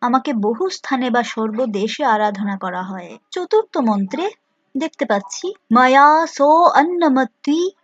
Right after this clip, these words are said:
"যো বিপশ্যতি যহ প্রাণিতি স ইং শৃণুত্যক্তম অমং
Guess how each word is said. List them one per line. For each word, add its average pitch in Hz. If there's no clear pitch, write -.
"যো 294
বিপশ্যতি 254
যহ 294
প্রাণিতি 269
স -
ইং 285
শৃণুত্যক্তম 226
অমং 339